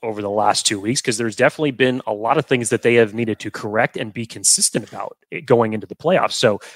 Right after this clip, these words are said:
Keenan Allen wasn't there in week three. You didn't have Donald Parham in week three. You lose Rashawn Slater and Joey Bosa in that game. I believe that was also the game that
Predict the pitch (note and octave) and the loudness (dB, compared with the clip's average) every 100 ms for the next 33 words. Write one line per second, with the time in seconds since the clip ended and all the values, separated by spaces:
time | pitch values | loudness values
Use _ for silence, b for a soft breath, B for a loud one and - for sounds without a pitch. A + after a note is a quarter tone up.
0 | B B B - C#3+ A3 G3+ F#3 E3+ D3 | B B B -4 0 4 4 4 4 4
1 | C3 B2+ A#2 G#2 G#2+ - G2+ G2 B2 G#2 | 4 4 2 0 -10 -12 -16 -14 -14 -8
2 | A#2 D3+ E3+ D#3 C#3+ C#3+ C3+ - C#3+ B2 | -4 2 2 4 4 4 2 2 4 4
3 | G#2 F#2 F#2 F#2+ - F#2+ A2 - b b | 0 -6 -16 -16 -16 -12 -12 -12 b b
4 | G2+ G#2 D#3 F#3+ D#3+ - C#3 C3 - G#2+ | -4 4 4 6 2 4 4 4 0 2
5 | A2+ G#2 G2+ A2+ G#2 G#2+ G#2+ - - C3 | 2 2 0 0 0 0 -2 -2 -2 0
6 | B2 A#2+ G2 - A2+ A#2 B2+ C#3+ B2 B2 | 2 2 0 -4 -4 0 2 4 6 4
7 | D#3 A#2+ A#2 A#2+ G2+ | 4 0 -4 -4 -6